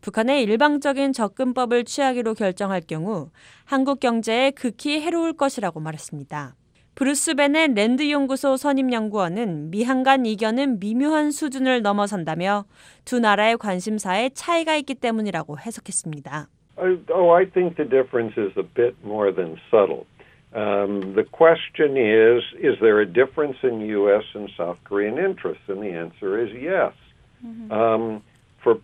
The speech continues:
Speaker 2: President Moon, his key interest is peaceful coexistence.
Speaker 1: 문재인 한국 대통령의 주된 감심사는 북핵과 평화적으로 공존하는 것이며 문 대통령은 말 그대로 이런 방법이 올바른 해답이라고 느끼고 있기 때문에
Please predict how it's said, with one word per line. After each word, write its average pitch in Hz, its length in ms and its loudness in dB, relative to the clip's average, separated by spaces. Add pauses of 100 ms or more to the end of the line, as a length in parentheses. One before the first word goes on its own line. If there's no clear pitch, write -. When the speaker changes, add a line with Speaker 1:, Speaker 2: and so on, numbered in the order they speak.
(120)
Speaker 2:
President 185 580 4
Moon, 120 560 4 (120)
his 165 180 2 (160)
key 135 180 0
interest 113 540 0
is 104 240 0
peaceful 98 480 -2
coexistence. 87 600 -10 (180)
Speaker 1:
문재인 285 400 2
한국 320 260 -2
대통령의 269 640 2
주된 240 340 -4
감심사는 208 840 -4 (340)
북핵과 254 480 0
평화적으로 294 800 0
공존하는 233 640 -2
것이며 190 520 -2 (380)
문 226 160 2
대통령은 247 640 2
말 196 200 4
그대로 185 580 -2
이런 226 240 2
방법이 226 440 0
올바른 294 560 2
해답이라고 269 640 0
느끼고 220 440 -2
있기 220 180 -6
때문에 180 560 -2